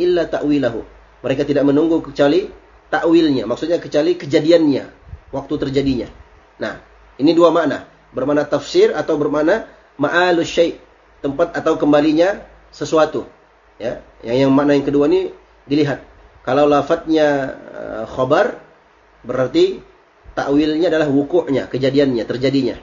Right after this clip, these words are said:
Ya. Kalau lafadznya, sifatnya perintah, berarti takwilnya adalah imtithaluhu,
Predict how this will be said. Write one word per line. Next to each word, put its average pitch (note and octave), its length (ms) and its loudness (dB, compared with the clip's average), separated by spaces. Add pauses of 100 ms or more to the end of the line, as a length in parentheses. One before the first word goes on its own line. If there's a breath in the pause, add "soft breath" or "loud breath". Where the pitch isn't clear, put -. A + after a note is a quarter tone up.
(480)
Ya. A#2 220 -10 (360 soft breath)
Kalau D3 280 2
lafadznya, D#3+ 800 0
sifatnya E3 560 -4
perintah, D3+ 640 0
berarti B2+ 400 0
takwilnya D3+ 560 0
adalah D#3+ 240 0
imtithaluhu, C#3+ 1040 0